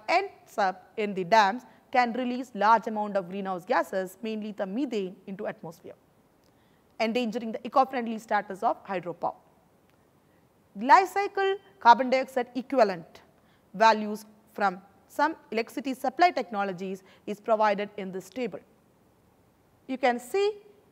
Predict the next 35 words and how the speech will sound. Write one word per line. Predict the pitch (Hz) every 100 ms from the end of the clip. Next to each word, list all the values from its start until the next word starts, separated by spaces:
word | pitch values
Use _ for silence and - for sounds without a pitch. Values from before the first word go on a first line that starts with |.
| -
the, | 202 202 185 180 - _
the | 214 208 - 196 -
life | 220 269
cycle | - 359 349 359
carbon | 269 233 240
dioxide | 240 - 240 -
equivalent | - 226 202 170 - _ _
from | - 220
the | 196
hydrocarbon | 208 214 302 277 247 262
is | 220
twenty-four, | - 226 233 285 - 339 381 - - -
while | 214 214
from | 214 233 196
biomass | 214 285 294 294
is | 262 - _ -
two | 330
thirty | 339 349 294
gram | 240 214 202
carbon | 214 202
dioxide | 208 208 208 196
equivalent | - 196 190
per | 302
kilowatt | 320 233 190 180 180 -
hour | 170 170 -
electricity | 196 175 - 175
production. | - 165 - - - _ _ _ _ _ _ _ _ _ 233
And | 226
nuclear | 247 320 349 370 359
has | 262 202 - _ _ _ _ _ _ _ _ _ -
less | 214 226
emission, | 277 285 349
that | 269 214
is | 208
twelve, | - 269 311